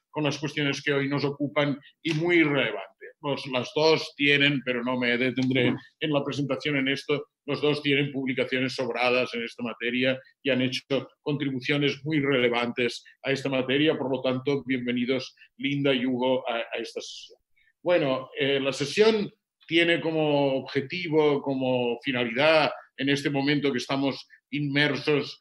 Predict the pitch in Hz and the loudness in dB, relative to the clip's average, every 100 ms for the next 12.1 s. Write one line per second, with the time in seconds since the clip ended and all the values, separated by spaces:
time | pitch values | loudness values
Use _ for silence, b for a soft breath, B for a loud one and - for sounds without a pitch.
0 | b - 147 147 143 139 139 - 131 135 | b -4 0 2 2 2 0 -2 -4 -2
1 | 139 143 143 135 135 135 127 127 - 135 | -2 0 0 0 0 2 2 0 -2 -2
2 | 131 131 127 135 135 131 123 123 127 123 | 0 -2 0 0 0 0 0 -4 -4 -2
3 | 120 156 185 131 - - - 123 117 113 | -2 -4 -2 -2 -4 -10 -6 -4 -2 -4
4 | 110 110 110 113 139 117 - _ _ _ | -4 -4 -2 0 0 0 -4 _ _ _
5 | _ _ _ - - b b b 139 151 | _ _ _ -20 -20 b b b -4 -4
6 | - 147 120 127 131 127 123 131 131 143 | -2 -2 -2 -4 -2 -2 -2 -2 2 2
7 | 143 131 - - _ 131 123 131 123 123 | 2 0 -4 -12 _ -10 -4 -2 -2 0
8 | 123 120 120 117 120 117 131 113 110 110 | -2 0 -4 -4 -4 -4 -4 -6 -6 -6
9 | 110 139 120 92 b b _ 151 139 151 | -2 0 -2 -4 b b _ -4 0 2
10 | 147 139 143 135 131 147 135 123 139 127 | 2 2 2 4 0 0 -2 -2 -2 0
11 | 123 139 139 139 131 123 131 143 131 117 | 0 -2 -2 0 0 0 0 0 0 -2